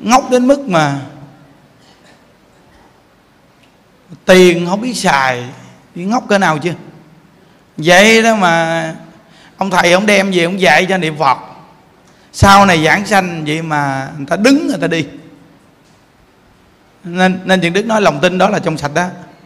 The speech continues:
Rồi á, à, bà già bán khổ, coi lại cái, cái, cái câu chuyện đó, phải cuộc đời của mình. Nó nhiều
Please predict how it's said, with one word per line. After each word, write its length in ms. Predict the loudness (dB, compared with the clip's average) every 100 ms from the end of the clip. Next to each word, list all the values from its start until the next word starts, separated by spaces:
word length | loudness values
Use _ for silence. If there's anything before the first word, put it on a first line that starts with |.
| _ _ _ _ _ _ _ _ _ -2
Rồi 420 | 2 4 4 2
á, 420 | 0 -2 -4 -6 -10 -18 -20 -20 _ _ _ _ _ _ _ _ _ _ _ -18
à, 100 | -6
bà 80 | -2
già 280 | 2 2 4
bán 260 | 4 0 0
khổ, 380 | 0 2 0 -4 -18 -20 -10
coi 180 | -2 0
lại 200 | 0 -6 -8
cái, 340 | -8 -8 -10 -10
cái, 200 | -12 -10
cái 120 | -8
câu 160 | -8 -8
chuyện 260 | -6 -6 -6
đó, 80 | -10
phải 100 | -10
cuộc 180 | -8
đời 200 | -2 -2 -2
của 80 | -4
mình. 220 | -6 -6 -12 -20 -20 _
Nó 60 | -10
nhiều 500 | -4 -2 0 -2